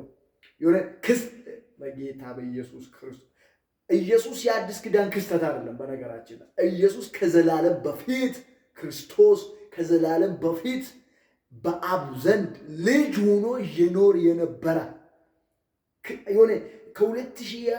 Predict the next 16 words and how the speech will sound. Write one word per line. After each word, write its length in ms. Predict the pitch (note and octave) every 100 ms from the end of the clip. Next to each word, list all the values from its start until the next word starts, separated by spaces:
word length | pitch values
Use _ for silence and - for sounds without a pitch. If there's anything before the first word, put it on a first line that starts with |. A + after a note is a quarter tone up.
| -
ዓመት 300 | G#3+ A3 -
በፊት 400 | F3 A3+ A#3+ A3+ - - - D#3+
የተከሰተ 680 | F#3+ G3+ F#3+ A#3 A3+ G#3+ G3+
አዲስ 320 | G3 D#3 E3+ -
ክስተት 380 | G3+ F3 D#3+ C#3
አይደለም። 360 | B2+ A#2 A#2
ወንጌል 420 | C3+ D#3+ D#3 D3 - - _ _ B2+
የዘላለም 800 | C3 D#3+ D#3+ D#3 D3 C#3+ C#3+ C3+
ሕይወት 300 | B2+ A#2 -
ነው። 160 | - _ _ _ _ _ -
ከዘላለም 580 | D#3+ D#3 E3 E3 E3 D#3+
በፊት 360 | D#3+ D#3 E3 -
የነበረ፣ 480 | F#3+ F3 D3 C#3+ C3+ - _ -
ዘላለምን 640 | C3+ F3 - D#3 D3+ E3+
የፈጠረ፣ 500 | E3 - E3 - E3+ D#3+ - - - _ -
ኦ፣ 120 | D3+